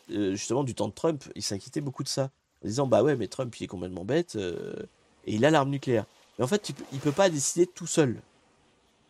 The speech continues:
Alors, euh, après, il peut être entouré de gens qui font oui, oui, mais quand même, quand même, quoi. Si, il peut pas, euh, que, je sais pas, si, imaginons qu'il ait un coup de folie, il peut pas appuyer sur le bouton tout seul, quoi. Même si la procédure est longue et compliquée, il peut pas la faire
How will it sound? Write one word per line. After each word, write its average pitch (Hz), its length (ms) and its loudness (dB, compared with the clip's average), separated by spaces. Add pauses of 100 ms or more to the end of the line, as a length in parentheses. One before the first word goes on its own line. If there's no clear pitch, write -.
(880)
Alors, 62 360 -2
euh, 82 320 2
après, 123 240 4
il 117 60 6
peut 110 100 2
être 107 120 0
entouré 117 300 2
de 113 60 -2
gens 123 180 4
qui - 140 -12
font 107 180 -2
oui, 117 140 2
oui, 185 260 0
mais 117 240 4 (640)
quand 131 160 6
même, 147 300 4 (260)
quand - 140 0
même, - 180 2 (100)
quoi. 78 160 -2
Si, - 260 -10
il 135 80 -8
peut 143 120 0
pas, 214 380 6 (1000)
euh, 82 240 -6 (320)
que, - 160 -4
je - 80 -4
sais - 80 -4
pas, 143 160 6
si, - 140 -6
imaginons 113 560 -2
qu'il 110 180 -2
ait 104 40 6
un 104 80 2
coup - 100 -12
de 117 60 -8
folie, 165 400 0 (260)
il - 40 -20
peut 139 100 -2
pas 196 120 6
appuyer 185 220 0
sur 170 140 -4
le 143 40 -4
bouton 147 220 0
tout 147 120 -6
seul, 113 200 0
quoi. - 140 -10 (440)
Même 139 180 2
si - 120 4
la 143 40 10
procédure 143 320 2
est 123 60 6
longue 147 260 2
et 127 60 -2
compliquée, 127 420 -4
il 208 80 -2
peut 151 100 -4
pas 180 100 0
la 151 80 0
faire 175 200 2